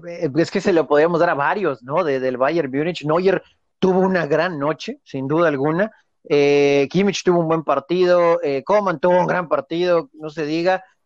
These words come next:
Eh, híjole, yo, yo se lo voy a dar al del gol porque lo metió, ¿no? Y a veces premiamos, eh, o, o tomamos eso como el criterio definitivo,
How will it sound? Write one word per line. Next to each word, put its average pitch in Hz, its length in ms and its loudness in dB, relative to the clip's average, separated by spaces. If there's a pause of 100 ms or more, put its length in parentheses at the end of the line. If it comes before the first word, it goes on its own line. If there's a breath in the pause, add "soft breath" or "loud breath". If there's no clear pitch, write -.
(260)
Eh, 151 520 2 (160)
híjole, 165 340 2
yo, 180 220 0
yo 170 160 -2
se 285 140 0
lo 214 180 2
voy 214 260 2
a 208 80 2
dar 208 440 0
al 156 320 0
del 143 200 2
gol 196 260 2
porque 165 360 0
lo 147 160 2
metió, 139 440 0
¿no? 160 180 0
Y 156 120 0
a 135 60 2
veces 151 360 -2
premiamos, 156 720 -2 (260)
eh, 151 320 2
o, 156 280 4
o 135 40 0
tomamos 160 520 0
eso 170 240 -4
como 147 180 0
el 139 100 0
criterio 143 440 -2
definitivo, 156 760 0